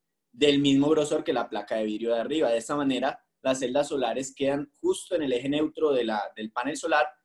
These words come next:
por lo cual no sienten ningún tipo de esfuerzo a tensión y por, y por ende, eh, tienden a fracturarse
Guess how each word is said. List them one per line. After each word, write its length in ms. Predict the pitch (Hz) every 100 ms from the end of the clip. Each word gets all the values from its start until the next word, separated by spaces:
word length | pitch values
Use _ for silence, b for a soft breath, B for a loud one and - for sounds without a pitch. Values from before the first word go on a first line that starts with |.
| _ _
por 120 | 143 143
lo 140 | 175
cual 380 | 180 170 165 165
no 140 | 139
sienten 380 | 131 147 151 156
ningún 260 | 139 123 117
tipo 240 | 135 139
de 60 | 127
esfuerzo 480 | 110 123 117 113 135
a 100 | 127
tensión 460 | 110 110 151 170 139
y 60 |
por, 280 | 113 120 117
y 120 | 117 110
por 180 | 117
ende, 400 | 120 117 131 139 - _ _
eh, 380 | 113 117 110 110
tienden 380 | 135 131 131 139
a 80 | 135
fracturarse 800 | 127 110 117 113 110 131 131 -